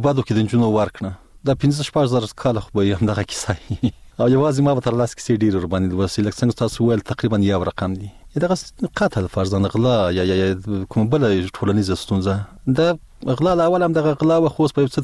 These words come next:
تغییر به یې کړی. پخوا فرضاً په ډېره ساده شکل باندې کېده، اوس په ځینې استا ما اورېدلي دي، وایي د انټرنېټ په واسطه باندې ځینې بانکي اکاونټونو ته ځینې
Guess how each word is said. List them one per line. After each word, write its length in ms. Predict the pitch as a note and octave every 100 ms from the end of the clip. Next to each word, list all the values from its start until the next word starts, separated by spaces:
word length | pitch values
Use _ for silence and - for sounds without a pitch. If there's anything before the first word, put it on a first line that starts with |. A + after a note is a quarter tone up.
| C3
تغییر 180 | C#3+ C3+
به 60 | C3
یې 40 | -
کړی. 320 | C3 B2 -
پخوا 200 | - A#2 -
فرضاً 340 | A2 A2+ G#2+ -
په 60 | B2+
ډېره 160 | B2+ A#2+
ساده 260 | A#2 A#2+ B2+
شکل 200 | B2+ B2 A#2
باندې 180 | A#2 G#2+ -
کېده، 140 | A2+ A#2
اوس 100 | -
په 60 | G2+ F2+ - - - G#2
ځینې 140 | A#2 A2+
استا 120 | - A2+
ما 180 | A#2
اورېدلي 340 | A2+ A2 A#2 A2+
دي، 20 | G2
وایي 340 | F#2+ F2+ E2+ E2+
د 60 | G2+
انټرنېټ 280 | F#2+ A2 A2+
په 60 | G#2+
واسطه 240 | G2+ - A2
باندې 300 | G#2+ G#2 G2+
ځینې 120 | G2+ F#2
بانکي 320 | G2 - A2 - - - - - G#2+
اکاونټونو 440 | G#2+ G2 A#2+ A2+
ته 60 | G#2+
ځینې 120 | G#2+